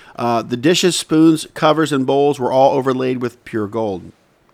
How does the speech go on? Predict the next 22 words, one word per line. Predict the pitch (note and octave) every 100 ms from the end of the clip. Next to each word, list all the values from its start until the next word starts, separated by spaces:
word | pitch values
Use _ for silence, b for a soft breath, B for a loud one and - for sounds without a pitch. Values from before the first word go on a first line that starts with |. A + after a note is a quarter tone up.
| _ - B B B B _
It | A#2+
says | - D3+ C3+
here | D3+
in | C#3
Exodus | C#3+ - C3+ C3
twenty-five | - C#3 B2+ B2+ B2+
thirty, | - D#3+ D#3+ E3 D#3 B B
"And | C3
thou | D#3 F#3+
shalt | F#3 F#3+ E3
set | - F#3
upon | F#3 F#3+ E3+
the |
table | D3+ F#3+ G#3 G#3
of | E3+
showbread | - - A#3+ A3+ B2+ A#2+ B2 C3 b b -
before | C3+ - F#3+ F#3+
me | F3+ E3 D#3+ D#3 b b _ -
alway." | C3 C3 A#2+ G2+ D2 - -
Now, | D3 C#3+
once | C#3 D#3+ D#3
again, | D3+ F3 F#3+